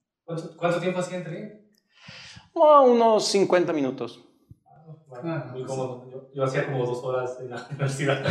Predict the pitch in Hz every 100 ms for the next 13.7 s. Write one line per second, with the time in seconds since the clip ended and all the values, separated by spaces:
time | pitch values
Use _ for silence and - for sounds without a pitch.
0 | - 143 - 147 202 302 - - - -
1 | - - 156 135 127 131 135 131 - _
2 | _ _ _ _ - 156 190 - 202 -
3 | - - - 226 196 156 147 131 131 139
4 | 135 131 139 147 147 160 139 147 165 160
5 | 160 156 156 156 160 - 156 139 131 127
6 | 127 139 131 123 120 123 120 - 143 139
7 | 156 127 143 151 131 127 131 139 139 156
8 | 147 - 123 120 123 123 147 135 120 120
9 | 113 127 127 160 180 - - _ _ 147
10 | 139 143 139 135 139 135 127 123 120 139
11 | 143 156 170 165 156 143 - 131 165 165
12 | 170 - - - 123 123 127 135 127 123
13 | 143 139 139 135 135 139